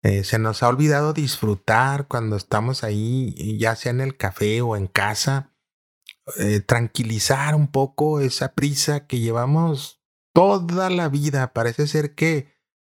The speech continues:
eh, somos pilotos de autos de carrera, ¿no? A ver quién llega primero. ¿Por qué? No sé, pero queremos llegar primero. Entonces la vida debe ser más tranquila, disfrutar,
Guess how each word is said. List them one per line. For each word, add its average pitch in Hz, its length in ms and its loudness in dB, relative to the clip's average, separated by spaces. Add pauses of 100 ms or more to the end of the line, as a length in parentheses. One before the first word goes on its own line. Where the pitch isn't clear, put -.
(160)
eh, 98 480 0
somos 127 680 0
pilotos 107 560 -2
de 131 80 0
autos 110 320 -2
de 135 140 -4
carrera, 98 500 -4
¿no? 113 200 -2
A 120 60 -2
ver 127 160 -4
quién 143 180 2
llega 147 300 -2
primero. 110 520 -2
¿Por 113 180 -2
qué? 175 220 0
No 165 140 0
sé, 98 320 -4 (400)
pero 110 260 6
queremos 113 360 0
llegar 107 260 -2
primero. 104 420 -4 (280)
Entonces 131 320 4
la 170 160 6
vida 131 220 2
debe 156 320 0
ser 120 200 -2
más 120 220 -4
tranquila, 110 840 -2 (320)
disfrutar, 113 1200 0